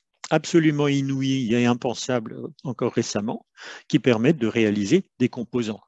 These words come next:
diffractifs avec des pol-, propriétés de polarisation très in-, intéressantes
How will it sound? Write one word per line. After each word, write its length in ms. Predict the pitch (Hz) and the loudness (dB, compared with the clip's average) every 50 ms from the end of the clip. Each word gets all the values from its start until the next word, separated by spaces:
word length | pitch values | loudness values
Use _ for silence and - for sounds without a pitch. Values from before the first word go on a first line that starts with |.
| _ _ - | _ _ -2
diffractifs 920 | 117 135 214 - - - 135 110 - - - 113 117 - - - - - _ - - - - - | 4 4 4 4 4 2 0 0 0 -4 -10 -10 -8 -10 -12 -20 -20 -20 _ -20 -20 -20 -8 -2
avec 260 | - 151 127 139 120 | 0 2 2 2 4
des 100 | 117 143 | 2 2
pol-, 280 | 117 - 143 127 127 - _ _ | 2 4 2 2 2 0 _ _
propriétés 560 | - - 123 - - - 127 120 113 - - | -2 -2 -2 -2 -2 0 2 2 2 2 0
de 80 | 120 - | -4 -2
polarisation 720 | - 131 113 110 107 101 113 104 110 107 - - - 107 | -2 -4 -4 -4 -4 -4 -4 -6 -6 -6 -6 -8 -10 -10
très 240 | - - - 156 127 | -2 2 2 4 4
in-, 100 | 120 107 - _ _ _ _ _ _ _ _ _ _ _ - | 4 0 -2 _ _ _ _ _ _ _ _ _ _ _ -4
intéressantes 720 | - 135 - - 127 98 101 101 - - 147 180 226 - | -4 -2 0 0 0 0 0 -2 -4 -4 -4 -4 -6 -8